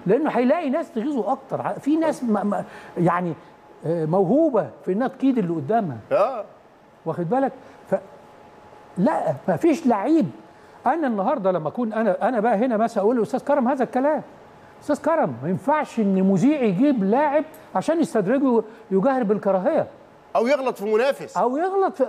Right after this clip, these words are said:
Speaker 1: ما دي النقطة.
Speaker 2: آه.
Speaker 1: أو يغلط في تاريخ المنافس.
Speaker 2: آه.
Speaker 1: أو يقعد طول النهار يقول لك: "أصل عمل وسوى"، في الآخر تطلع مسألة شخصية.
Speaker 2: والمذيع يضحك. آه.
Speaker 1: ما هياش شطارة. ما هياش إنك أنت تقول له: "إزاي بقى؟" وتعمل نفسك بتدافع وأنت بتستدرجه للكلام.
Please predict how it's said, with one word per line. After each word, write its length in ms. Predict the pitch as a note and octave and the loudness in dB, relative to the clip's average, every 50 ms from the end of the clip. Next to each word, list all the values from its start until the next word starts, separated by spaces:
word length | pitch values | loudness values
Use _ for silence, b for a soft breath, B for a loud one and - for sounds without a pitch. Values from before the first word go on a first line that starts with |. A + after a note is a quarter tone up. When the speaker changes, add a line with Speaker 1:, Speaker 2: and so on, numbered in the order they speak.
| F#3+ | -2
Speaker 1:
ما 160 | G3+ F3+ - | -6 -8 -8
دي 160 | - A#2+ C4 C#4+ | -4 -2 0 0
النقطة. 480 | D#4 C4+ D4+ F4+ D#4 - - D#3+ - - - - | 2 2 2 0 0 -2 -4 -6 -6 -6 -2 0
Speaker 2:
آه. 180 | E3+ G#3 A#3 F#3+ | 2 2 4 2
Speaker 1:
أو 120 | A3+ A#3+ | 2 2
يغلط 300 | C#4 E4 D#4+ E4 C#4+ - | 0 0 0 -2 -2 -2
في 120 | - A#3 | -2 -4
تاريخ 420 | - A3 G#3 A#3 D4+ E4 D#4 - B3+ | -2 0 0 2 2 2 2 2 2
المنافس. 640 | B3+ A3+ A3+ A3+ A3+ C#4 D#4 D4 G3 - F#3 C3 D3 | 2 2 2 2 2 2 2 0 0 -2 -4 -2 0
Speaker 2:
آه. 340 | G3+ C#4+ D4+ C4+ E3 - | 2 2 2 0 0 0
Speaker 1:
أو 100 | F#3 A3 | 0 2
يقعد 200 | C4+ D#4+ D#4+ C#4+ - | 2 2 0 0 0
طول 200 | - D#4 F4 F#4 | 0 2 2 4
النهار 240 | D#4 C#4 C#4 D#4 D#4+ | 4 2 2 2 2
يقول 180 | C#4 C#4+ E4 D#4 | 0 0 0 0
لك: 140 | - - | -2 -2
"أصل 140 | A#3+ - B3 | -2 -2 0
عمل 280 | A#3+ C4+ D#4 D#4+ C#4+ B3 | 0 0 0 0 0 0
وسوى"، 360 | A3 - - C4 D4 B3+ G#3 | 0 0 2 0 0 0 0
في 80 | - A#3 | -2 -2
الآخر 220 | C#4+ C4 - A3+ | -2 -2 -2 -4
تطلع 260 | G3 C#4 - C#4+ G#3+ | -4 -4 -2 -2 -2
مسألة 320 | G3+ G3 - B3+ C#4 B3+ G#3 | -4 -4 -4 -4 -2 -2 0
شخصية. 120 | D#3+ F#3 G#3 A3 | 2 2 4 4
Speaker 2:
والمذيع 200 | A3+ A3 - G3 | 4 2 2 2
يضحك. 360 | A3 A#3 A3+ - - C#3+ - - - - _ _ _ - | 0 0 -2 -4 -8 -12 -12 -12 -20 -20 _ _ _ -2
آه. 240 | F3 A#3+ A#3+ E3+ - - - - - - | 0 0 0 0 -2 -6 -14 -18 -10 -6
Speaker 1:
ما 100 | D#3+ E3 | -2 0
هياش 300 | F#3+ A3+ C4+ D4 C4 - - | 2 2 2 2 0 -2 -4
شطارة. 460 | G#3+ F#3+ - A3+ B3+ C#4+ C4 F3 A#2 - - - - - - - - - - - - - - - - - - - | -4 -2 0 0 0 2 0 -2 -4 -8 -14 -20 -20 -20 -20 -20 -20 -20 -20 -20 -20 -20 -20 -20 -20 -20 -10 -4
ما 140 | F3 F3 E3+ | -2 0 2
هياش 320 | G#3 B3 D4 D4 C#4+ - | 2 2 2 2 0 0
إنك 220 | B3 A3+ G#3 - D4 | 0 0 0 0 0
أنت 160 | D#4 - A#3+ | 0 0 0
تقول 220 | A#3 C#4 D4 C#4 | -2 0 0 0
له: 180 | C4+ C#4 C#4+ C4+ | 0 0 0 0
"إزاي 180 | A#3+ D4+ E4 D4+ | 0 0 0 0
بقى؟" 160 | D#4+ D#4+ C#4 | 0 0 0
وتعمل 260 | - C#4+ D4 C#4+ C4 | 0 0 2 2 2
نفسك 260 | C#4 C#4+ C#4 C4+ B3+ | 2 2 0 -2 -2
بتدافع 420 | G3 G3 F#3+ F#3 C4 D4 C#4 G3+ A3+ | 0 -2 0 0 0 0 0 -4 -6
وأنت 160 | B3 A#3+ - | -6 -6 -6
بتستدرجه 600 | A3 - A3+ - - A3+ A3 A#3+ C#4 D#4 C#4 A#3+ G#3 | -4 -4 -4 -2 0 0 0 2 0 0 0 0 0
للكلام. 500 | F#3 - - G3 A3+ B3+ C#4 C#4 G#3+ | -2 -2 -4 -6 -6 -6 -6 -6 -8